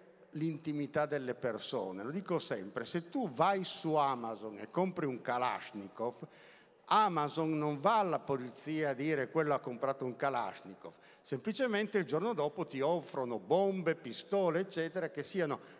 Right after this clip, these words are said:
coerenti con le tue propensioni d'acquisto. A loro non gli importa assolutamente niente, né di che cosa vuoi fare col Kalashnikov, né di cosa, eccetera. Gli importa soltanto che tu compri questa roba,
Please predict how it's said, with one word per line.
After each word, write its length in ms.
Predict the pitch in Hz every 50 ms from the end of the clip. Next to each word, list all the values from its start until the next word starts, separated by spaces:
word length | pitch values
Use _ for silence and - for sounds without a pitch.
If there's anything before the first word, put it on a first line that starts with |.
| - -
coerenti 960 | - - 220 226 220 214 190 175 160 160 175 190 190 180 - 202 185 160 -
con 280 | - 160 151 151 170 175
le 180 | 165 143 143
tue 160 | - 196 202 185
propensioni 580 | 185 147 - 131 127 123 - 170 170 160 135
d'acquisto. 920 | 113 110 107 - - 240 233 196 156 - - - 104 - - - - - - -
A 100 | - 180
loro 220 | 196 233 247 208 185
non 140 | 170 175
gli 60 | 190 208
importa 420 | 196 156 - 208 196 160 - 147
assolutamente 720 | 127 - - 147 131 131 - 135 139 147 147 139 - 143
niente, 380 | 139 131 120 104 104 - 131 147
né 260 | 160 190 220 226 214
di 140 | 180 170 156
che 160 | - 143 120
cosa 240 | - 156 139 131 131
vuoi 140 | 127 123 117
fare 280 | - - 156 135 127
col 200 | - - 117 110
Kalashnikov, 880 | - - 190 170 139 127 123 120 - - 139 139 131 - - 139 135 135
né 380 | 139 139 151 175 180 170 160 170 - - - - -
di 160 | - 143 135
cosa, 300 | - - 165 156 139 131
eccetera. 320 | 113 - - 104 - 143 202
Gli 40 | 254
importa 340 | 226 - 214 214 - 151
soltanto 540 | 151 - 277 269 - - 101 117 120 214 190
che 140 | - 143 131
tu 160 | - 185 190 185
compri 360 | - 127 123 123 - - -
questa 300 | - 95 - - 117 170
roba, 360 | 202 190 117 - - 92